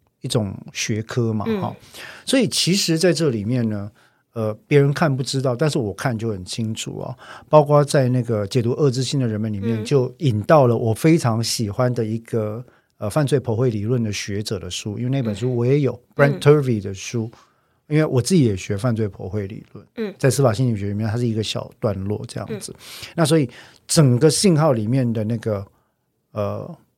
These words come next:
Speaker 1: 犯罪剖绘师，
Speaker 2: 嗯。
Speaker 1: 也就是李帝勋演那个角色，
Speaker 2: 嗯。
Speaker 1: 其实就是在做这个工作。
Speaker 2: 对。
Speaker 1: 他负责从现场的基证，然后这个同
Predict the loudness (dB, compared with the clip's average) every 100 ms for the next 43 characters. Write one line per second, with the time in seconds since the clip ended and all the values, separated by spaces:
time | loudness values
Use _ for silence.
0 | -2 2 4 4 2 2 2 0 0 0
1 | 0 -6 _ -4 0 2 2 2 0 0
2 | 0 2 0 0 0 -2 -4 -4 -8 -6
3 | -2 -2 -4 _ -4 0 0 4 4 4
4 | 2 2 0 -2 -6 -6 -8 -8 -10 -10
5 | -10 -14 -14 _ -2 2 4 4 4 2
6 | 2 0 0 -6 2 4 6 4 -2 -2
7 | 0 -2 2 0 0 _ _ _ _ _
8 | 0 6 8 8 6 4 2 2 0 2
9 | 2 0 -4 -10 _ _ _ _ _ _
10 | 4 6 6